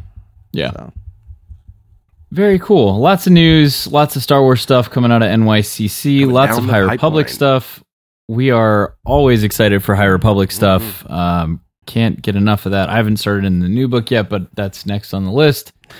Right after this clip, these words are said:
Speaker 1: So yeah,
Speaker 2: I have
Speaker 1: but yeah,
Speaker 2: one,
Speaker 1: there's, I mean, there's
Speaker 2: one
Speaker 1: a
Speaker 2: more
Speaker 1: lot of
Speaker 2: thing
Speaker 1: T V
Speaker 2: from
Speaker 1: out
Speaker 2: New
Speaker 1: right
Speaker 2: York
Speaker 1: now,
Speaker 2: Comic
Speaker 1: too.
Speaker 2: Con.
Speaker 3: Spit it out.
Speaker 2: I, uh, really wish I would have known that Brendan Fraser was gonna be there and that Maggie was gonna meet him, 'cause he's the only signature left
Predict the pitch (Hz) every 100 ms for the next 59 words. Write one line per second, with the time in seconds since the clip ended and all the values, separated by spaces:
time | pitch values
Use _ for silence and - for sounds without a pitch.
0 | - - - - - - 143 165 226 101
1 | - - - 185 202 160 - 156 - -
2 | 135 107 92 - _ - - - - 127
3 | 139 131 87 87 87 95 98 101 101 98
4 | 85 101 92 95 80 85 104 - - -
5 | - - - 147 160 175 160 85 - _
6 | _ _ _ _ _ _ _ - 135 156
7 | 175 175 160 139 85 120 117 117 113 107
8 | 104 98 _ _ _ _ _ _ _ _
9 | _ _ _ _ _ _ 135 131 135 131
10 | 127 - 120 113 113 113 110 98 110 110
11 | 110 113 113 117 101 - 101 98 98 95
12 | 98 98 80 101 107 104 101 - 98 98
13 | 107 104 95 104 107 - 110 107 107 107
14 | 120 123 - 120 113 110 113 110 107 104
15 | -